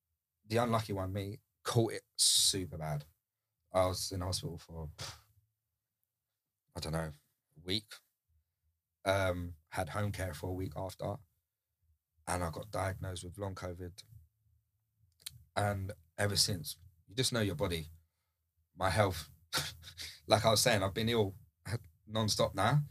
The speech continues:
It's just completely ruined my immune system. And I, if I get ill now,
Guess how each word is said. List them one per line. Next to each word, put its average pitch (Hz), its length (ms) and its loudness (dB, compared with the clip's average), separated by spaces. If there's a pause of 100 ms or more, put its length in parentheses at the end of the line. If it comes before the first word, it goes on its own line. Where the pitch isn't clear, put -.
(140)
It's - 100 2
just - 180 6
completely 110 420 -2
ruined 107 260 0
my 98 140 0
immune 110 220 0
system. 98 420 -4 (1300)
And 104 160 4
I, 101 100 4 (140)
if 98 160 -2
I 131 100 8
get 117 180 -2
ill 117 180 2
now, 95 300 0